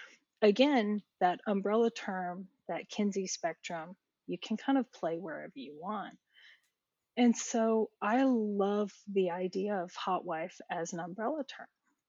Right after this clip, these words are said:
And it's just one that resonates more for me because I realized that I was viewed as hot. So kind of helping to shift my mindset into a hot wife and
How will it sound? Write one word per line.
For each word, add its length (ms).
And 200
it's 260
just 300
one 220
that 160
resonates 880
more 360
for 220
me 380
because 680
I 80
realized 840
that 220
I 160
was 260
viewed 580
as 180
hot. 560
So 560
kind 200
of 100
helping 380
to 160
shift 360
my 160
mindset 680
into 640
a 220
hot 340
wife 380
and 260